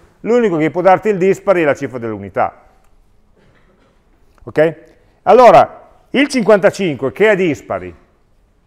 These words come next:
come finisce? Finisce con uno, perché è dispari.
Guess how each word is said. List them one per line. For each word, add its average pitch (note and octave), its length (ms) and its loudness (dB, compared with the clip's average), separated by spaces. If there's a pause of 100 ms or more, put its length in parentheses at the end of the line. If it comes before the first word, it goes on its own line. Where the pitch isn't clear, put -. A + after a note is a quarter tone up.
(280)
come D4 320 4
finisce? G3 840 -4 (160)
Finisce D3+ 280 -8
con C#4 120 -4
uno, F#3+ 400 -6 (100)
perché C#3+ 220 -6
è - 20 -4
dispari. G2+ 400 -12